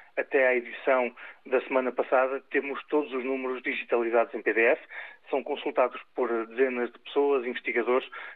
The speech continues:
que nos procuram para fazer os seus trabalhos, ou às vezes por curiosidade, sobre notícias que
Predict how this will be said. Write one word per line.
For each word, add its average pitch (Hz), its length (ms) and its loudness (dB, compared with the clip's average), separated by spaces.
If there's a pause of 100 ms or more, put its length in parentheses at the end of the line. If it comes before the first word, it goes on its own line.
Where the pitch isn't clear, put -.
que - 80 -10
nos 123 140 -6
procuram 120 540 0
para 117 340 0 (440)
fazer 123 180 2
os - 100 -6
seus 131 140 0
trabalhos, 131 460 2
ou 127 100 2
às 120 100 2
vezes 120 160 -6
por - 160 -14
curiosidade, 117 580 0 (500)
sobre 120 280 2 (380)
notícias 143 540 -2
que 123 200 -2